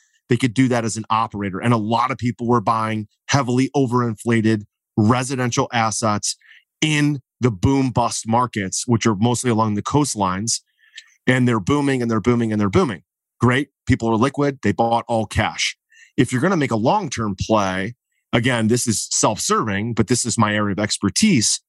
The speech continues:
which is multifamily apartments, right? Because the residential market's gone up, up, up so much, we have a major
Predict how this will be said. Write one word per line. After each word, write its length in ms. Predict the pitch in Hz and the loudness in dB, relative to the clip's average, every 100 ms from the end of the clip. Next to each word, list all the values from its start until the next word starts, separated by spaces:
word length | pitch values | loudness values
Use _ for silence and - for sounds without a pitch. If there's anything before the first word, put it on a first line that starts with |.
| _ _ _ | _ _ _
which 220 | 123 120 | 0 0
is 180 | 131 107 | -2 0
multifamily 800 | 113 110 110 117 117 104 98 98 | 2 2 0 -2 0 0 0 -2
apartments, 640 | - 160 - 87 - - | 0 0 -2 -10 -10 -2
right? 240 | 101 101 107 | 0 0 2
Because 800 | 113 - - 160 135 120 120 - _ _ _ _ | 0 0 0 0 0 -2 -4 -8 _ _ _ _
the 100 | - | -2
residential 500 | 117 120 117 113 110 | 0 0 -2 -4 -2
market's 320 | 110 107 107 - | 0 0 0 0
gone 180 | 110 - | 0 0
up, 180 | 117 - | -4 -2
up, 160 | 104 | -2
up 140 | 107 - | -4 -4
so 160 | - 101 | -2 2
much, 500 | 135 156 127 - - _ _ - | 2 2 -4 -12 -14 _ _ 0
we 80 | 135 | 0
have 100 | 113 | 0
a 60 | |
major 640 | 107 131 160 160 170 120 | 0 0 2 2 0 0